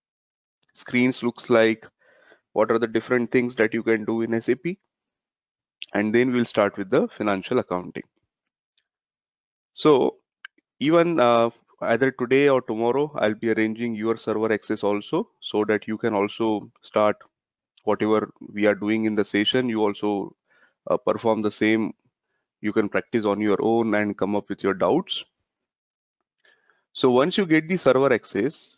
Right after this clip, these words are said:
you would be able to see this S A P logon pad, right? The steps and all will be mentioned in the mail, which you will be getting. Once you get that mail, you will be, uh, connecting to this particular screen, and in this screen, you will be able to see this S A P logon,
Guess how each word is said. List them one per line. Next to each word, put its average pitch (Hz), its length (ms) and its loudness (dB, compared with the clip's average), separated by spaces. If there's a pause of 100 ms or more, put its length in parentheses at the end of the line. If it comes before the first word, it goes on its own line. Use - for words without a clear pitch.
(140)
you 113 120 -6
would 123 160 -4
be 139 140 0
able 131 220 0
to 143 120 -4
see 147 220 -4
this 139 300 -4
S 208 180 0
A 123 80 2
P - 160 -4
logon 104 460 0
pad, - 300 -4 (1080)
right? 143 260 2
The 107 280 2
steps - 340 -2
and 123 160 0
all 120 160 2
will 113 160 -4
be 113 160 -6
mentioned 107 400 -4
in 104 80 -6
the 104 80 -2
mail, 107 400 -2
which - 200 -10
you 101 80 -4
will 104 140 -8
be 107 60 -6
getting. 123 360 -4
Once 117 240 -4
you 107 300 -4
get 117 200 -2
that 110 200 0
mail, 127 320 -2
you 120 120 -6
will 107 120 -4
be, 107 260 -6 (680)
uh, 98 80 0
connecting 117 480 0
to 117 100 -2
this 113 220 -4
particular 107 420 0
screen, 131 460 -2
and 107 180 -2
in 107 160 -2
this 120 140 -2
screen, 151 320 -2
you 123 80 -2
will 113 180 -4
be 113 60 2
able 110 180 0
to 110 100 -4
see - 140 -8
this 127 240 -2
S - 160 -2
A 107 60 -2
P - 140 -8
logon, 90 460 -2